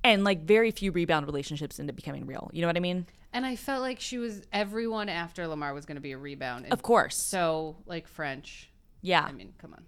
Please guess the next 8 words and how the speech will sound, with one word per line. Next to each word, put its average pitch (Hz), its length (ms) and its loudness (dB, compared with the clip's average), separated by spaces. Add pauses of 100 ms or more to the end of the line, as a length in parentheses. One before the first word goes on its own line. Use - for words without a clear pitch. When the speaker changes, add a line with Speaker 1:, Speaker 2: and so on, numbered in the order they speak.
Speaker 1:
No. 208 260 4 (400)
I - 60 0
mean, 208 280 4
and, 220 240 0
and, 220 200 2
and 220 120 4
honestly, 220 400 4
like, 160 300 2